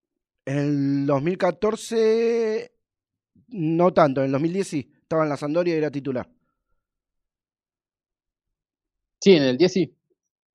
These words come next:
Speaker 1: Ujú. En el dos mil catorce turnaba, a veces sí, a veces no. No estaba en el Manchester United todavía, ¿eh? Estaba en otro equipo italiano. Se había ido de la Sampdoria a otro equipo italiano, pero atajaba, a veces sí, a veces no.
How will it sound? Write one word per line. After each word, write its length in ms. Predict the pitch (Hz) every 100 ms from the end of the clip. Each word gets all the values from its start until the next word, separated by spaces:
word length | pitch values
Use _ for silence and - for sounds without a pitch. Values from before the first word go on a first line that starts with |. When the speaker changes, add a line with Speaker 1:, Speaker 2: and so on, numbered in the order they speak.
| _ _ _
Speaker 1:
Ujú. 120 | 110 120
En 240 | 151 -
el 60 | 123
dos 120 | 123
mil 120 | 156
catorce 380 | 190 175 214 226
turnaba, 580 | - 170 175 147 123 98 _ _ _ _ -
a 40 | 135
veces 200 | 147 151
sí, 100 | 185
a 40 |
veces 220 | 165 160
no. 200 | 160 202 - _ _
No 120 | 131
estaba 300 | 165 - 196
en 60 | 165
el 60 | 156
Manchester 380 | 156 156 165
United 320 | 156 156 143 139
todavía, 420 | 143 131 123 151
¿eh? 60 | 160 _ _ _ -
Estaba 400 | 123 113 175 165
en 60 |
otro 160 | 175 170
equipo 960 | 160 156 170 160 151 147 139 127 123 _ -
italiano. 540 | 131 143 156 127 110 - _ _ _ _ _ _ _ _ _ _ _
Se 140 | -
había 260 | 123 151 151
ido 180 | 156 156
de 60 | 147
la 100 | 131
Sampdoria 340 | 131 143 160
a 20 |
otro 140 | 143 135
equipo 180 | 139 143
italiano, 380 | 135 135 113 - _ _ _
pero 140 | - 123
atajaba, 480 | 123 - 139 110 _ _ _ -
a 80 | 127
veces 200 | 143 135
sí, 100 | 156
a 40 |
veces 200 | 147 143
no. 180 | 123